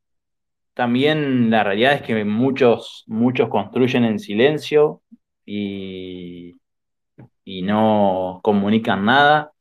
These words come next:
o incluso capaz que ni siquiera tienen creadas las redes sociales a ese nivel. Entonces, nada, hay que, ya todos sabemos que, que, que esto es un, un día a día, es un ecosistema que,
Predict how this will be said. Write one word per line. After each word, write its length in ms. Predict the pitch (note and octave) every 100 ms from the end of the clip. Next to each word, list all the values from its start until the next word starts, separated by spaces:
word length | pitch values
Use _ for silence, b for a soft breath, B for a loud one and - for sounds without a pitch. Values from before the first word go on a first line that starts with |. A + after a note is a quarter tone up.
| _ _
o 60 | G#2+
incluso 360 | F#2 A#2+ A#2+
capaz 220 | G2+ G#2
que 100 | A#2+
ni 100 | G#2+
siquiera 380 | G2+ F2+ A2 A#2+
tienen 240 | G#2 A2+ A2
creadas 320 | G2 G#2+ A#2
las 160 | A2 -
redes 240 | A2+ G#2+
sociales 640 | G2+ F2+ C3 C#3 C3+ C3 -
a 120 | G2+
ese 180 | G2 G#2
nivel. 400 | G2 A#2 C#3+ D#3 _ _ _ _ _ _ -
Entonces, 1600 | F#2+ F#2 A2 A2 B2+ A#2+ A2+ G#2 F#2+ F#2 F2+ F2+ - - - _ _ _
nada, 360 | - A#2 B2 - -
hay 180 | A#2 B2
que, 560 | B2 A2 G2 F#2 F2+ _ _ _ _ _ _
ya 200 | - A#2+
todos 220 | C#3 B2+
sabemos 440 | A#2 B2 C3+ B2+ B2+
que, 280 | G#2 F#2 -
que, 320 | F#2+ F2+ F2
que 160 | - G#2
esto 200 | G#2 A#2+
es 80 | G#2+
un, 280 | G#2 F#2+ F2+
un 220 | G2 G2
día 240 | G2+ A#2 G2
a 40 |
día, 380 | A2 C#3 D3 A#2
es 100 | A2
un 280 | G#2+ G2 F#2
ecosistema 920 | F2+ F#2 - _ A2 A2+ G#2+ F2 F#2 _ _ _
que, 540 | - G2 F2+ F2 E2+